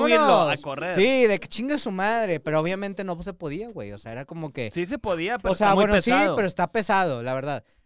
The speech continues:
Speaker 2: Entonces, güey, llegamos a la Virgen, güey, y fue como que, "Vergas, güey, al chile ya no puedo, güey,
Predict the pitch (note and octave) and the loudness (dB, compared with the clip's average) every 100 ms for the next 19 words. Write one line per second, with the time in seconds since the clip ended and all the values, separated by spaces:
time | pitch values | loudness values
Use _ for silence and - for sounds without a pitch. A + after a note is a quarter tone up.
0 | _ F#3 G3 A3+ A#3+ B3 A#3+ _ _ _ | _ -12 -10 -8 -4 -4 -4 _ _ _
1 | _ _ _ - D3+ E3 D#3 F3 G3+ A3+ | _ _ _ -8 -2 0 0 -2 -2 0
2 | G3+ D3 D#3 E3 G#3+ A3 A3+ B3 C3+ B2+ | 0 0 -4 -4 -6 -4 -6 -10 -14 -10
3 | C3+ C3+ D3 B2 A2 _ _ _ _ - | -10 -8 -10 -10 -12 _ _ _ _ -20
4 | D3 D3 C#3+ B2 A#2+ - D3+ D3 D3 C#3 | -18 -16 -16 -14 -14 -8 -4 -2 -2 -4
5 | A#2 A#2 A#2 F#2 F#2 | -6 -6 -8 -8 -12